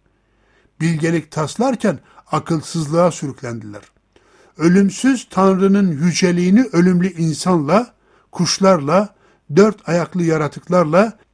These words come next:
ve sürüngenlere benzer şeylerle değiştirdiler. İnsanlar Tanrı bilgisine sahiptir ama ona bağımlı olmak istemezler. Tanrı'yı küçültmek ve kendilerini yükseltmek hevesine kapılırlar. Her ne kadar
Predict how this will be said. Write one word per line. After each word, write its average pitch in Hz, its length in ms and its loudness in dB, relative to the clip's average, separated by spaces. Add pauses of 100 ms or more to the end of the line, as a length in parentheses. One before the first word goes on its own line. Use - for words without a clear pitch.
(160)
ve 165 160 0
sürüngenlere 175 840 0
benzer 170 360 0
şeylerle 156 720 -4
değiştirdiler. 139 840 -2 (400)
İnsanlar 160 600 -4 (120)
Tanrı 143 420 -6
bilgisine 147 460 -6
sahiptir - 640 -6 (320)
ama 160 380 -2 (420)
ona 160 360 0
bağımlı 160 400 2
olmak 165 300 2
istemezler. 170 580 -4 (560)
Tanrı'yı 170 480 2
küçültmek 196 680 -2
ve 165 140 -4
kendilerini 175 540 0
yükseltmek 165 800 -4
hevesine 175 540 -2
kapılırlar. 135 680 -12 (320)
Her 147 160 -4
ne 233 120 2
kadar 208 380 -2